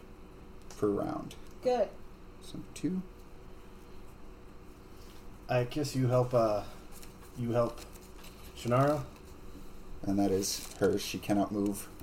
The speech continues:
Speaker 1: as she's technically engaged to two people.
Speaker 3: Yeah.
Speaker 1: From out of the refugees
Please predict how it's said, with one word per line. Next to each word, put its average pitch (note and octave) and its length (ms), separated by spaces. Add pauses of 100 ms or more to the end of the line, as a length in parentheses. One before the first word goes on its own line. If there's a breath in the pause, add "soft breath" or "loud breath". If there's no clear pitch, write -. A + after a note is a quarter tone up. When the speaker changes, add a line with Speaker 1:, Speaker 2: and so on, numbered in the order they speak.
Speaker 1:
as G2+ 100
she's G2 160
technically G2+ 400
engaged G2+ 420
to - 60
two G#2 120
people. - 320 (260)
Speaker 3:
Yeah. B1+ 180 (880 loud breath)
Speaker 1:
From B2 540 (100)
out B2+ 140
of B2+ 100
the A#2 80
refugees G2 800